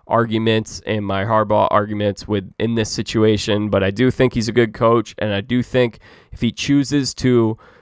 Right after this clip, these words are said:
remain in coaching immediately, maybe he takes a little break, goes in the broadcast booth, and comes back in a few years. But I think whenever he does get back into coaching, he's going to succeed.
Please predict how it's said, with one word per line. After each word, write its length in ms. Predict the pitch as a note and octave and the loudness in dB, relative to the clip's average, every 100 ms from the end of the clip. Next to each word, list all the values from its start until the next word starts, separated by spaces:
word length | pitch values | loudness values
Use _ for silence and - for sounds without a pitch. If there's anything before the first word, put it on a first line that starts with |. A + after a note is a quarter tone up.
| _ | _
remain 540 | A#2+ A#2 C3+ D3+ D#3 D#3 | 0 2 2 4 2 2
in 240 | - C3+ | 0 -2
coaching 680 | - B2 A#2+ - A#2 A2 A2+ | 0 0 0 0 2 2 0
immediately, 640 | G#2+ C#3 F3 A2+ F#2+ G#2 | 0 2 2 0 0 0
maybe 280 | A#2 B2 A#2+ | 2 0 0
he 80 | B2 | -2
takes 260 | A#2+ A2 - | -2 -4 0
a 40 | |
little 140 | A2 | 0
break, 380 | G#2 G#2 A2+ G#2+ | 0 2 2 2
goes 200 | G#2 A2 | 0 0
in 80 | G#2+ | -2
the 80 | G2+ | -2
broadcast 600 | A2 A2+ A2+ A2 G2+ - | 2 2 0 -2 -4 -4
booth, 260 | G#2+ G#2+ | -4 -4
and 100 | - | -6
comes 240 | F#2+ G#2 G2+ | -4 -4 -4
back 320 | G2+ G2+ G2 | -4 -4 -4
in 120 | G2+ | -6
a 20 | |
few 220 | F#2+ G2 G2 | -4 -4 -2
years. 540 | G#2 A#2+ A#2 G#2+ - _ - _ _ _ _ | 2 4 4 2 -4 _ -20 _ _ _ _
But 340 | - G#2+ G2 - | 0 2 2 0
I 120 | - | -2
think 240 | A2+ C#3+ A#2 | 0 0 2
whenever 340 | C3+ C#3 C#3+ | 2 2 2
he 120 | B2+ A#2 | 0 -4
does 420 | - C3+ C3+ A#2 | -2 2 2 0
get 300 | B2+ B2+ - | 0 0 2
back 320 | A#2 A2 - - | 2 2 -2 -10
into 340 | - A#2+ - A2 | -4 -4 -2 -4
coaching, 560 | - A#2 A2 A2 G#2 | 2 2 2 0 0
he's 160 | G#2 G2 | -2 0
going 320 | A2 G2+ G2 | 2 4 2
to 80 | G2 | -4
succeed. 560 | - G2 - F2 D2 | -8 -10 -8 -8 -8